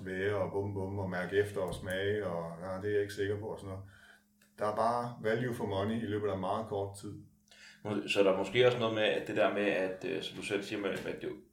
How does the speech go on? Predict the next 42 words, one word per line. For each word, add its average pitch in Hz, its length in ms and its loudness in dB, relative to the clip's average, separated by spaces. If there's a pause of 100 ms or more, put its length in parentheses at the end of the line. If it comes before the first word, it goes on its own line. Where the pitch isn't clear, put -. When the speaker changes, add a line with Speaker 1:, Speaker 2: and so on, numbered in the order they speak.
(300)
Speaker 2:
ubevidste 113 580 -2
måske 85 340 -4
er 78 60 2
lidt 95 180 -2
mere 82 380 2
tilgængeligt. 101 680 0 (220)
Speaker 1:
Ja. 98 120 0 (260)
Speaker 2:
Så - 140 -4
kan 131 120 4
du 104 60 8
også 104 180 8
godt 113 220 8
mærke, 98 440 8
når 104 160 4
der 82 100 6
er, 87 600 6
øh, 87 420 0 (800)
når 104 120 2
spørgsmålet 110 1040 10
resonerer 101 760 4
med 98 100 2
noget, 95 520 2
som 92 200 2
der 87 80 0
faktisk 90 300 4
skal 90 100 2
arbejdes - 680 2
med. 90 160 -8 (260)
Speaker 1:
Lige 143 220 6
præcis. 107 220 -2 (560)
Speaker 2:
Ja. 98 60 0
Ja. 98 60 2 (140)
Speaker 1:
Altså, 104 420 2 (140)
jeg 110 100 4
har 113 60 6
se-, 143 320 0
jeg 120 80 0
har 104 80 2
selv 139 220 4
oplevet, 120 400 4
at, 95 200 2
at 98 240 -2